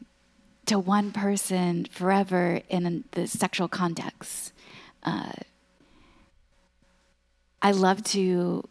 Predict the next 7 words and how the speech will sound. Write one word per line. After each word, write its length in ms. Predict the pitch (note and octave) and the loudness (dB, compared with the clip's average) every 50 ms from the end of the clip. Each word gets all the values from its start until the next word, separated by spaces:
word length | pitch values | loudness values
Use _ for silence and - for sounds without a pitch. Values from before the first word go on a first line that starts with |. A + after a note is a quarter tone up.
| _ _ _ _ _ _ - | _ _ _ _ _ _ -6
explore 520 | - F#3+ - - - - F#3+ F#3 F#3+ F#3 F3+ | -6 -4 -2 -2 -2 0 2 2 2 2 2
sexuality, 1080 | - - E3+ E3 - - F3+ F#3 G3+ A3 A3+ A3+ A3 G#3+ G#3 G3+ G3 F#3+ F3+ F3 E3+ | 0 -2 -2 -2 -2 -2 0 0 0 2 2 0 0 2 2 2 2 2 0 0 0
and, 380 | E3 D3+ C#3+ C#3+ C#3+ - - - - - - - - - - - - - - - | -2 -2 -2 -2 -4 -4 -8 -12 -16 -20 -20 -20 -20 -20 -20 -20 -20 -20 -16 -8
you 140 | - E3+ E3+ | -4 -2 0
know, 140 | D#3+ D#3+ D#3 | 0 0 0
I, 200 | D#3+ D#3+ D#3+ - - | 0 -2 -2 -2 -2
I, 200 | - - E3 E3+ | -2 0 0 -2